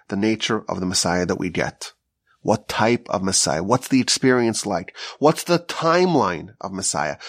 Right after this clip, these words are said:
What is the speed in which the Messiah will arrive? What is the retention rate? What's the participation rate? The t-, the temple's gonna be rebuilt. Well, how will that look like? Elijah, what's his role?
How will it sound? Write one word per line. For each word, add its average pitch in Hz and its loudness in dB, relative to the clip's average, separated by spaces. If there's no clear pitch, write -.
What 156 2
is 170 0
the 185 0
speed 220 2
in 123 -2
which 120 2
the 120 0
Messiah 98 2
will 98 0
arrive? - -2
What 113 6
is 131 4
the 123 6
retention 123 4
rate? 90 0
What's 110 0
the 117 0
participation 120 0
rate? - -6
The 135 4
t-, - -4
the 135 4
temple's 185 -2
gonna 180 0
be 185 0
rebuilt. 185 0
Well, 113 -2
how 160 0
will 180 0
that 170 0
look 107 -4
like? - -12
Elijah, 175 4
what's 185 4
his 220 0
role? 131 0